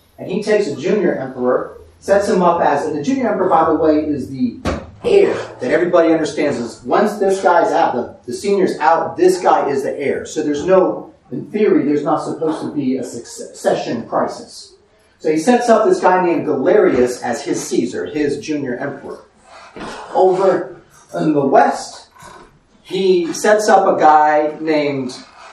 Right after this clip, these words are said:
Maximian as the Augustus over there, and under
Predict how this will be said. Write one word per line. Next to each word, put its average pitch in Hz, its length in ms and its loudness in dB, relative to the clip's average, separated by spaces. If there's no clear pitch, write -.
Maximian - 920 -2
as 147 400 -4
the - 300 2
Augustus - 600 -2
over 131 240 0
there, 151 360 2
and 131 100 -8
under 175 680 0